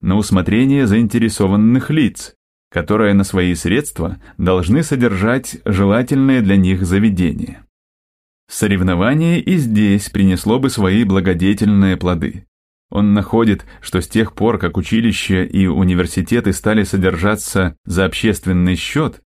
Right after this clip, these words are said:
не только понизилась деятельность и старательность профессоров,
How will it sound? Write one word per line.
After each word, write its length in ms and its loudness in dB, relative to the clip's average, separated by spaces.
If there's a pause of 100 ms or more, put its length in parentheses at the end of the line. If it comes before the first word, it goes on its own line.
(140)
не 240 2
только 360 0
понизилась 640 2
деятельность 800 2
и 80 2
старательность 840 0
профессоров, 760 -2